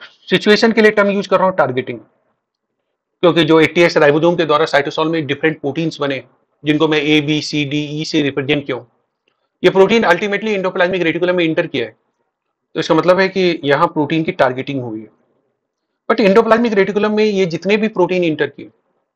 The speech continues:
इनमें से कुछ protein endoplasmic reticulum का resident protein है, तो वो प्रोटीन endoplasmic reticulum में retained होगा। लेकिन कुछ ऐसे प्रोटीन हैं जिसको आगे चल करके गोल्गी कॉम्प्लेक्स में एंटर करना है,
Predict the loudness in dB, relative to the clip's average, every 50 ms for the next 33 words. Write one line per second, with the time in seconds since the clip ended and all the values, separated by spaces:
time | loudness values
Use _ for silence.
0 | _ _ _ _ _ _ _ _ _ _ _ _ _ _ _ _ _ _ _ _
1 | _ _ -2 2 2 4 4 2 2 2 0 0 4 4 4 4 6 4 4 4
2 | 4 4 4 4 4 4 2 2 2 0 0 0 0 0 0 0 0 0 0 2
3 | 4 4 4 4 2 0 0 0 2 2 2 0 -2 -4 -4 -4 -4 -4 -6 -8
4 | -10 -12 _ _ _ _ _ _ _ _ _ _ _ _ _ _ _ _ _ _
5 | _ _ _ _ -2 2 4 4 4 4 4 2 2 2 2 0 0 0 0 0
6 | 0 0 0 0 0 -2 -2 -2 -4 -4 -4 -4 -2 -2 0 0 0 -2 -2 -2
7 | -4 -4 -6 -8 -10 -12 -16 -20 _ _ _ _ _ _ _ _ _ _ _ _
8 | _ _ _ _ _ _ _ _ _ _ _ _ _ _ _ _ _ _ -2 0
9 | 2 2 2 2 2 0 2 2 2 2 2 2 0 0 0 0 0 0 0 0
10 | 0 -2 -2 -4 -4 -8 -4 0 0 0 2 4 4 2 2 0 -2 -2 -2 0
11 | 0 -2 -2 -2 -2 -2 0 2 2 2 2 2 -2 0 0 0 0 0 0 -2
12 | -2 0 0 0 0 0 0 -2 -2 -4 -6 -8 -10 -16